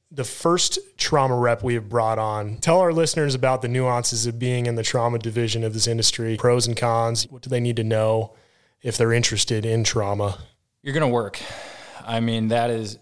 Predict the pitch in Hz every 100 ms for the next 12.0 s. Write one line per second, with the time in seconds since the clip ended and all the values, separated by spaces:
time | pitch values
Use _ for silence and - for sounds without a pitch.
0 | - 113 113 110 107 98 95 95 95 110
1 | 107 107 113 113 104 95 - - - 95
2 | - 113 104 110 107 104 110 104 101 98
3 | 92 - 90 87 - - _ - 117 117
4 | 113 107 104 104 92 95 113 110 107 107
5 | - 110 107 90 98 - 107 104 101 -
6 | - 113 - 101 104 104 113 107 104 98
7 | 101 104 110 98 95 107 - - 110 98
8 | 104 104 98 - 107 101 - 110 175 180
9 | 156 147 - 139 131 123 120 120 117 110
10 | 107 101 104 98 95 98 98 - _ _
11 | - 117 113 107 104 101 95 95 -